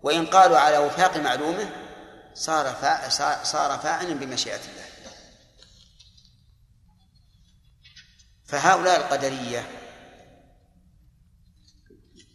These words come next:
ينكرون تعلق أفعال العبد بمشيئة الله وخلقه، ويقول: "الإنسان حر كامل الحرية، يفعل ما يشاء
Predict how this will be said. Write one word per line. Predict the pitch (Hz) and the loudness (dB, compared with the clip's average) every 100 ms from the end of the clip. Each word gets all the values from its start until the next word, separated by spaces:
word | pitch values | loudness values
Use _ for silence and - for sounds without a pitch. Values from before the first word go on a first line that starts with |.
| _ _ _ _ _ _ _ _ _ - | _ _ _ _ _ _ _ _ _ -12
ينكرون | 143 147 143 160 180 190 - - - - - - - - - - - - - - - | -8 -6 -4 -2 0 -2 -6 -16 -18 -20 -20 -20 -20 -20 -20 -20 -20 -20 -20 -20 -14
تعلق | - 117 156 151 139 131 | -4 0 0 -2 -6 -2
أفعال | 120 123 - 139 139 | -4 -4 0 0 0
العبد | 117 151 - - 131 | -2 -2 -2 -12 -10
بمشيئة | 131 147 120 120 | -8 -6 -6 -8
الله | 117 147 127 | -4 -4 -4
وخلقه، | 117 101 101 - - - - - - _ _ _ _ _ _ _ _ | -10 -12 -16 -20 -20 -20 -20 -20 -20 _ _ _ _ _ _ _ _
ويقول: | 113 131 127 160 151 | -8 -4 -4 -4 -4
"الإنسان | 131 123 143 147 | -4 -4 -4 -6
حر | - 147 170 - - - - - - - | -4 2 2 2 -10 -14 -16 -18 -20 -14
كامل | 120 143 165 165 | 0 4 6 4
الحرية، | 160 131 143 135 156 - - - - - - - - _ _ _ _ - 143 | -2 -4 -8 -6 -8 -10 -16 -20 -20 -20 -20 -20 -20 _ _ _ _ -14 -6
يفعل | 147 139 151 | -4 -2 -2
ما | 147 147 | -2 -2
يشاء | 143 131 - - | -2 -6 -8 -14